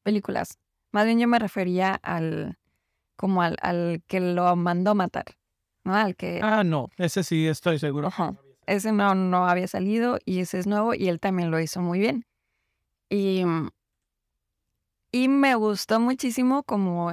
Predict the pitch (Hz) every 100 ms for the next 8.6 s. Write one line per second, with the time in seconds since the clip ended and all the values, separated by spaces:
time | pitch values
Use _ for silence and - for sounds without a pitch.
0 | - 208 214 254 240 233 226 - 233 208
1 | 190 190 202 196 196 - _ _ _ _
2 | _ _ - 190 185 185 - 185 170 -
3 | 180 180 185 196 - 208 208 202 - 208
4 | - 185 196 - 170 - 180 185 190 185
5 | 180 180 214 - 196 185 185 202 208 196
6 | 175 - - - - 190 170 165 196 269
7 | - _ _ _ _ _ _ _ _ -
8 | 226 208 214 208 196